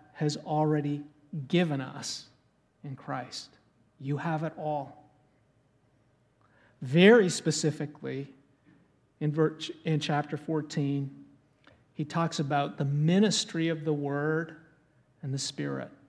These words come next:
If you look and you go through chapter fourteen through seventeen, there are three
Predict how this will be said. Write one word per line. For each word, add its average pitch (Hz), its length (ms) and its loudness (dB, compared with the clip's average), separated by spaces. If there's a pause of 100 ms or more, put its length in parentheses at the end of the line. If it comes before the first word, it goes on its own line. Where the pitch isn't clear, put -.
(960)
If 143 120 -6
you 151 100 0
look 214 320 2
and 185 100 2
you 180 60 0
go 175 180 -2
through 170 200 -4
chapter 160 380 -4
fourteen 170 480 -4
through 156 180 -4
seventeen, 156 680 -2
there 135 140 -4
are 120 40 -8
three 214 760 6